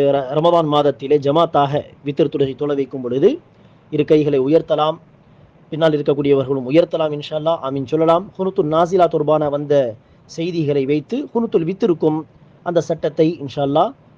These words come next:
சொல்வதில் தவறில்லை. அதே நேரத்தில், அன்பானவர்களே, இந்த வித்திர் தொழுகையில் குனுத்துல் வித்திர் ஓதும் பொழுது அதிகமாக ஹதீஸில் வராத துவாக்களை அதிகமாக ஓதுவது, அதுவும் என்னது,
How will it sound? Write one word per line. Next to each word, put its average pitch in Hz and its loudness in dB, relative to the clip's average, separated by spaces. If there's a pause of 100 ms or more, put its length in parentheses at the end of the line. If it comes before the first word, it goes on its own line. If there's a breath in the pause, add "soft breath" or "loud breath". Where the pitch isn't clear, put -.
சொல்வதில் 151 -2
தவறில்லை. 147 2 (1200)
அதே 202 4
நேரத்தில், 170 4 (120)
அன்பானவர்களே, 160 0 (1700)
இந்த 170 6
வித்திர் 190 2
தொழுகையில் 165 4 (1040)
குனுத்துல் 190 2
வித்திர் 165 2 (560)
ஓதும் 170 4
பொழுது 147 4 (1040)
அதிகமாக 185 2
ஹதீஸில் 175 -2
வராத 165 6 (500)
துவாக்களை 156 2 (480)
அதிகமாக 160 -2
ஓதுவது, 151 2
அதுவும் 170 4
என்னது, 151 2